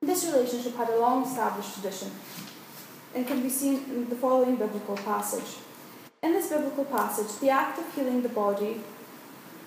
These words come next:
and the so-, the act of he-, healing the body is seen as symbolic of healing the soul, with the physician being compared to God. As the physician heals the sick,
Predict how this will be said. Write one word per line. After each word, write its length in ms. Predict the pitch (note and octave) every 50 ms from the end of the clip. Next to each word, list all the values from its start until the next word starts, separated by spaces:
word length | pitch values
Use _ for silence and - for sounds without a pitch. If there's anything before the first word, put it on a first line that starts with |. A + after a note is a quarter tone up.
| - - - - _ _ -
and 160 | A#3 A#3+ A#3
the 80 | A#3+
so-, 240 | A#3+ - A#3+ A3 - - - - -
the 200 | - A3+ G#3+ A#3+
act 240 | B3 B3+ - - D#4
of 60 | - - -
he-, 240 | - - - - -
healing 240 | C4+ B3 A#3 A#3+
the 80 | A#3+ -
body 300 | - G3 F#3 - F#3+ A3 A3 A3+
is 160 | B3 B3 -
seen 160 | - C#4 C4+
as 180 | C4+ C#4 C4+ -
symbolic 520 | - C4+ C4 C#4+ C#4 C4 A3+ G3+ - -
of 120 | G#3+ - -
healing 280 | A#3 G#3+ G#3 G#3 G#3
the 80 | G#3 G#3
soul, 340 | - - A#3 G#3 F3+ D#3 - - - - - - - - - -
with 100 | C#4+ C4
the 60 | D4+
physician 560 | D4+ - D#4+ C#4 D#4 E4 E4 - E4+ D#4 D#4
being 200 | C#4+ D#4+ D4+ D4+
compared 460 | D4 D#4 C#4 - B3 G3+ G3 G3 - -
to 60 | G#3
God. 340 | - G#3+ G3+ G3 F3+ - - - - - - - - - - - - - -
As 240 | B3 C4 C4+ C4+ C#4+
the 80 | D4+
physician 540 | D4+ - - B3+ A3+ A#3 A3+ A3 A3 G#3+ G#3+
heals 420 | G#3+ - A#3 A3 G#3 G#3 G#3 - G3
the 60 | F#3+
sick, 440 | - - - D#4+ D4+ - - -